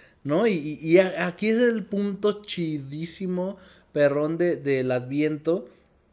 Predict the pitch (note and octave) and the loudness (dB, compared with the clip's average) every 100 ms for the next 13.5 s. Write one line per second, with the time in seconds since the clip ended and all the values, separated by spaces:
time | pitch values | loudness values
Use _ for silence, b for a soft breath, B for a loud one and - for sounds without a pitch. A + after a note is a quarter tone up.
0 | _ _ _ - C#3 D3 C#3+ F3+ F3+ G#3+ | _ _ _ -8 -2 -2 -2 -4 -2 -4
1 | A3 B B B B B _ _ D3+ D3+ | -4 B B B B B _ _ 2 4
2 | C#3+ B2+ D3 D#3+ D#3 D3+ D#3+ F3 F#3+ G3+ | 4 2 0 0 2 2 2 2 0 -2
3 | G3 D#3 D3+ F3+ C#3+ E3+ G3 F#3+ F#3+ F#3 | -2 -2 0 0 0 -2 -4 -2 0 0
4 | F#3 G3 F#3 D#3 C#3+ C#3+ C#3 C#3+ E3+ E3+ | 2 0 0 -2 -4 -4 -2 0 0 -2
5 | - D3 C3+ C#3+ E3 D3 A#2+ A#2+ b b | -6 -6 -4 -4 -4 -6 -10 -16 b b
6 | b b b _ - C#3 C3+ C3+ C3 A2+ | b b b _ -4 0 2 2 0 -4
7 | - _ D#3 D#3 D3+ D3 C#3+ - C#3+ C3+ | -10 _ 0 2 2 0 0 -4 -6 -6
8 | B2 E3+ F3+ F#3 F3 D#3+ C#3 B2+ B2 - | -2 0 0 -2 -4 -4 -4 -4 -4 2
9 | E3+ F3+ D#3+ C3+ C#3 D#3 D#3+ C#3+ C3 B2 | 2 2 0 -2 0 2 2 0 -2 -4
10 | D#3 E3 E3 B B - C#3 D3+ D3 - | -2 -2 -4 B B -8 0 0 0 0
11 | G#3 A#3 E3 C#3+ C3 B2+ B2 B2 A#2 A#2 | 0 2 0 0 -2 -4 -4 -4 -4 -2
12 | A#2+ A2+ C#3+ C#3+ D#3 F3+ E3 G#3 A3 D3+ | -4 -4 -4 0 0 2 0 0 -2 -4
13 | C3+ B2+ - D#3+ | -6 -6 0 0